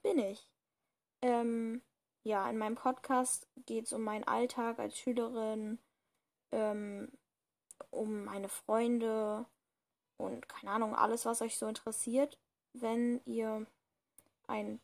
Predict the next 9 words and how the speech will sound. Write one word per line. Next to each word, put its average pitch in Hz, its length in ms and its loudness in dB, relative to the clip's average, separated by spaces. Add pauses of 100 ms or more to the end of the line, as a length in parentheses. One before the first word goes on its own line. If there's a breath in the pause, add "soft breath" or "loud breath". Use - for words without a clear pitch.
Themenvorschlag 285 760 4 (120)
habt, 285 200 2 (100)
dann 226 240 -2
könnt 233 260 0
ihr 233 80 0
mir 226 140 0
einfach 220 480 -2
auf 214 320 -2 (840)
Anchor 285 680 6